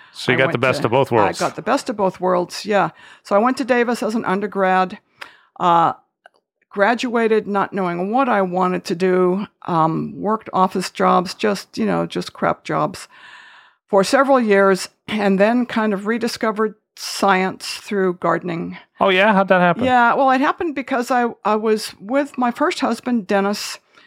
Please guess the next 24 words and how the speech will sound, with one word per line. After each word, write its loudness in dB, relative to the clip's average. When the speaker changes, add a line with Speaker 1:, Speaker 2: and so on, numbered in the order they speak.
Speaker 2:
and 0
he 2
was 2
interested -2
in -4
gardening. 0
And 0
so 2
that 0
kind -2
of -6
rekindled 0
my 2
interest -2
in -2
plants, 0
which -2
I 0
had 0
had 0
briefly -4
in 0
high 0
school. -2